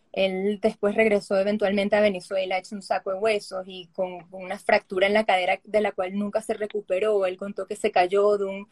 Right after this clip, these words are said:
camión yendo a Siberia y, pues, bueno, quedó así. Pero mi, mi bisabuela en ese momento dice, "Estoy sola con mis tres hijos pequeños". Imagínate, tenían cuatro, seis y ocho años. Mi abuela tenía ocho, ella era la mayor.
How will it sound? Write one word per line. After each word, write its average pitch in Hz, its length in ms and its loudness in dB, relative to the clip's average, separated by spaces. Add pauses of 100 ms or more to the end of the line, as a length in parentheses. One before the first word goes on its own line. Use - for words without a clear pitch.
(300)
camión 208 680 4
yendo 196 260 0
a 202 60 2
Siberia 208 600 2 (400)
y, 208 220 4
pues, 190 220 2
bueno, 185 260 2
quedó 190 220 0
así. 240 560 -4
Pero 214 180 2
mi, 214 240 4 (140)
mi 214 340 2
bisabuela 247 560 2
en 233 80 -4
ese 240 220 -4
momento 220 560 -2
dice, 208 320 -4
"Estoy 196 260 -10
sola 220 640 4
con 208 100 -2
mis 185 140 -8
tres 185 240 -4
hijos 214 240 -4
pequeños". 214 760 0 (440)
Imagínate, 196 500 0
tenían 196 500 0
cuatro, 240 440 6
seis 240 420 0
y 202 100 -2
ocho 190 280 -2
años. 170 500 -4
Mi 202 80 -2
abuela 190 300 -2
tenía 202 340 -4
ocho, 214 280 -2
ella 175 100 -6
era 180 100 -2
la 196 80 -2
mayor. 190 460 -4